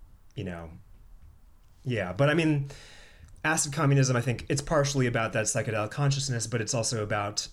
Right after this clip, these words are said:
uh, the way that this accelerationist kind of trajectory has stalled out. Uh,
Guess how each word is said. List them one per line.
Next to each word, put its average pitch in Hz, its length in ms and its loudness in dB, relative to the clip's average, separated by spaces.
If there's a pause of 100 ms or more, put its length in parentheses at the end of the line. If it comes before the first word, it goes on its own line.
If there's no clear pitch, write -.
uh, 98 320 -2
the 98 140 -6
way 104 640 0 (560)
that 107 440 0 (140)
this 113 500 0
accelerationist 113 1040 0 (200)
kind 107 320 -2
of 101 360 -4 (720)
trajectory 127 680 2
has 101 180 0
stalled 104 420 -2
out. 92 400 -4 (120)
Uh, 98 500 0